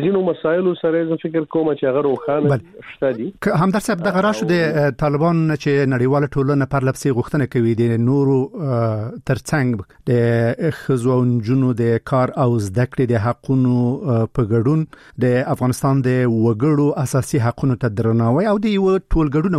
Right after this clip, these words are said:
Speaker 2: حکومت. کله چې راش-، دې خبرې ته، دغه ټولګډونه حکومت چې نړیوالې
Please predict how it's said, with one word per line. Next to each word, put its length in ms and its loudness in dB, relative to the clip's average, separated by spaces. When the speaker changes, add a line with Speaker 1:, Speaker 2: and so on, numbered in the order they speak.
Speaker 2:
حکومت. 320 0
کله 120 0
چې 160 -6
راش-، 220 -2
دې 260 -2
خبرې 200 0
ته، 160 -2
دغه 240 -2
ټولګډونه 520 0
حکومت 360 0
چې 360 2
نړیوالې 360 2